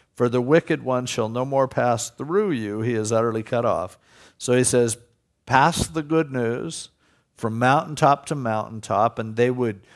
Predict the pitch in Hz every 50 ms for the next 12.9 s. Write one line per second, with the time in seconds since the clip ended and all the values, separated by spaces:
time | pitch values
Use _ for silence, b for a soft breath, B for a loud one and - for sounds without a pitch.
0 | b b b _ - - 120 113 113 113 120 120 120 120 117 113 113 113 113 110
1 | - - - - - 135 127 127 - - - - 123 117 110 113 113 110 110 113
2 | 110 - 101 98 98 101 101 _ - 107 104 101 110 113 110 117 110 107 - 113
3 | 107 107 107 101 104 107 98 95 95 - b b b b b - - - 139 139
4 | 131 120 113 107 110 104 117 117 117 107 110 104 107 107 127 147 143 143 - 117
5 | 110 107 101 - - 107 104 110 120 120 120 117 113 104 - 113 101 92 87 -
6 | - - 139 135 123 110 107 107 107 - b b b b b b b - 107 107
7 | 113 113 - - 113 104 98 - - - - 139 143 143 131 135 123 117 123 120
8 | 117 110 120 113 101 87 67 67 65 - - - - - _ _ _ - - 131
9 | 127 123 110 - 113 107 98 - - - - 101 87 85 82 67 - - - _
10 | _ _ _ _ _ _ _ _ b b b b b b b _ - 98 95 95
11 | 101 110 - 98 101 104 110 107 113 120 120 117 120 110 95 98 98 98 95 -
12 | - 95 - - - - 101 95 90 - - 98 87 69 64 69 - -